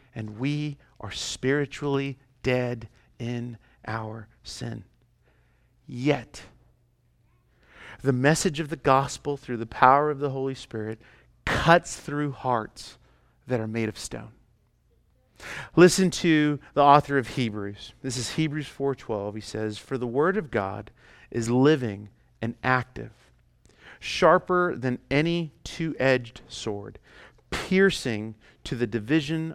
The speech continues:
of soul and spirit, of joints and of marrow, and discerning the thoughts and intentions of the heart."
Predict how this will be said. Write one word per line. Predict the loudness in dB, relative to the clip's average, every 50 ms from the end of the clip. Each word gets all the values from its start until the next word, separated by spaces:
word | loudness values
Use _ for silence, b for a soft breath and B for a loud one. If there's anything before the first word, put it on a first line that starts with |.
| -8 -10
of | -10 -8
soul | -8 -10 -8 -2 0 2 2 2 2 0 -2 -4 -8 -10 -10
and | -10 -10 -10
spirit, | -10 -12 -8 -6 -6 -6 -6 -8 -10 -14 _ -20 -20 -20 -20 _ _ _ _ _ _ _ B B B B B B _
of | 0 0 0 -4 -10
joints | -4 0 2 2 2 0 0 -4 -6 -8 -10 -12 -14 -14 _
and | -8 -4 -4 -4
of | -4 -4 -6
marrow, | -8 -6 -4 -2 -2 -2 -4 -6 -8 -10 -14 -18 _ _ _ _ _ _ _ B B B B B B B B B B B _ _
and | 0 0 0
discerning | 0 -2 -6 -4 -2 0 2 2 2 2 0 -2 -4 -4 -6 -10 -12 -18 _ -10
the | -10
thoughts | -10 -10 -2 2 4 6 6 6 4 0 -6 -12 -14 -16 -16 -10 -8
and | -6 -4
intentions | -4 -4 -6 -6 -4 -2 -2 -2 -2 -2 -4 -6 -8 -8 -10 -14 -18 -18
of | -18 -16 -16
the | -16
heart." | -16 -14 -12 -12 -12 -14 -18 _ _ -20